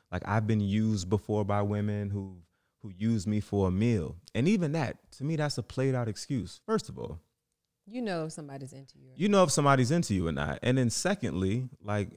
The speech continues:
Speaker 1: just like, you know, I would tell any woman, like, if a dude's not gonna pay, then you shouldn't be dating that dude. He's a sucker.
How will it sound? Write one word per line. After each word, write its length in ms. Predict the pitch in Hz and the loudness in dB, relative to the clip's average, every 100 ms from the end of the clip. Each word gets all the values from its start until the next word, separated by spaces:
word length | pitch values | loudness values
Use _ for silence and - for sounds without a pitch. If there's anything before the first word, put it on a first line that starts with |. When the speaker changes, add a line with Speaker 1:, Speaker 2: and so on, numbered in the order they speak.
| 92 | -10
Speaker 1:
just 260 | 90 139 - | 0 0 2
like, 280 | 131 123 101 - _ _ | 2 2 0 -10 _ _
you 100 | 101 | -2
know, 80 | 101 | 2
I 160 | 92 | 4
would 160 | 113 110 | 4 2
tell 580 | - 110 104 98 95 95 - | 2 2 4 2 0 -4 -4
any 200 | 104 107 | -2 0
woman, 380 | 104 139 117 104 | 2 0 0 2
like, 220 | 95 90 | 0 0
if 120 | 95 | -2
a 40 | 90 | -2
dude's 320 | 98 139 110 | -2 -2 0
not 180 | 101 90 | -2 -2
gonna 220 | 92 80 | -2 -4
pay, 400 | - 127 113 104 | -4 -4 -4 -6
then 320 | - 98 101 | -6 -4 -2
you 100 | 107 | -2
shouldn't 280 | 147 127 117 | -4 -2 -2
be 80 | 113 | -2
dating 300 | 127 160 113 | -2 -2 -2
that 180 | 98 85 | -2 -2
dude. 240 | 85 82 | -4 -4
He's 140 | 110 113 | -4 -6
a 80 | |
sucker. 420 | 82 - - - | -6 -6 -8 -10